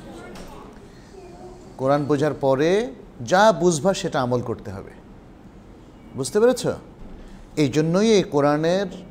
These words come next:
মর্যাদা, এর কাছাকাছি আর কোনো বই নেই, আর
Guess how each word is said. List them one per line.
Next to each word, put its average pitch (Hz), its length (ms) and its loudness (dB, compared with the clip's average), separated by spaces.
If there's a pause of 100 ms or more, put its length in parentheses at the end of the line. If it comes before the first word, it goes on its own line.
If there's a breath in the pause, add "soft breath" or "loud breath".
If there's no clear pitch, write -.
মর্যাদা, 139 760 2 (600)
এর 156 240 2
কাছাকাছি 165 600 0
আর 147 60 2 (100)
কোনো 185 220 -4
বই 127 220 0
নেই, 90 180 -8 (720)
আর 123 100 -2